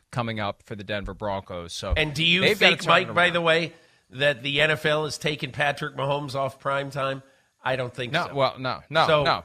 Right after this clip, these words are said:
Speaker 1: I,
Speaker 2: we're
Speaker 1: and
Speaker 2: gonna
Speaker 1: it
Speaker 2: see
Speaker 1: would,
Speaker 2: that
Speaker 1: it would have to
Speaker 2: game.
Speaker 1: be a very compelling alternative matchup that Fox or C B S would be willing to give up before the N F L would do that. So it probably is gonna be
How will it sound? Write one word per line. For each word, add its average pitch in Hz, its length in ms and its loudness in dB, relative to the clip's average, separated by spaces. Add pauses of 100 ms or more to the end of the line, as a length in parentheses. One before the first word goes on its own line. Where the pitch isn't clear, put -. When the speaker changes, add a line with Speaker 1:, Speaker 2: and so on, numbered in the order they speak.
Speaker 1:
I, 156 160 4
Speaker 2:
we're 170 80 4
Speaker 1:
and 175 60 6
Speaker 2:
gonna 175 80 4
Speaker 1:
it 165 60 0
Speaker 2:
see 196 180 4
Speaker 1:
would, 190 100 2
Speaker 2:
that 151 60 8
Speaker 1:
it - 60 8
would 196 60 10
have 233 180 10
to - 0 -
Speaker 2:
game. 175 100 0
Speaker 1:
be 202 140 8
a 180 60 6
very 208 380 6
compelling 185 580 4
alternative 160 520 2
matchup 156 400 4
that 131 160 -4
Fox 147 340 4
or 135 60 -2
C 139 180 -2
B 127 140 0
S 123 200 2
would 120 140 -6
be 120 140 -4
willing 123 400 -2
to 117 80 -6
give 113 240 -4
up 113 200 2
before 120 280 -10
the 113 160 -2
N 110 80 -2
F 104 180 -8
L 104 240 -2 (400)
would 117 160 -6
do 110 200 -6
that. 90 240 -2
So 127 280 2
it 117 140 -4
probably 131 420 2
is 120 160 -4
gonna 117 160 -4
be 98 360 -4